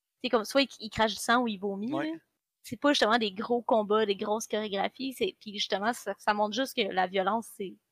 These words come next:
Speaker 1: c'est pas comme dans les films. C'est pas comme dans John Wick, là.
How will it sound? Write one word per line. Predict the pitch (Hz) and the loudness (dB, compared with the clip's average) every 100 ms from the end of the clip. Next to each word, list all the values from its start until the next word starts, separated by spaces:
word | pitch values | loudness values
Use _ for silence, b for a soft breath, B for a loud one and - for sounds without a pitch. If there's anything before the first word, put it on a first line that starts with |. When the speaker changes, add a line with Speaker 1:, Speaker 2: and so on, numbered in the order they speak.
| _ _ - | _ _ -10
Speaker 1:
c'est | - 202 | -8 0
pas | 220 | 0
comme | 220 208 | 2 0
dans | |
les | 190 | -4
films. | 185 202 240 - 254 254 _ | -4 -8 -8 -16 -16 -18 _
C'est | - - - | -20 -18 -10
pas | 214 | -4
comme | 214 | -2
dans | 196 | -2
John | 202 196 | 0 -2
Wick, | 185 - _ | -2 -10 _
là. | 240 | -18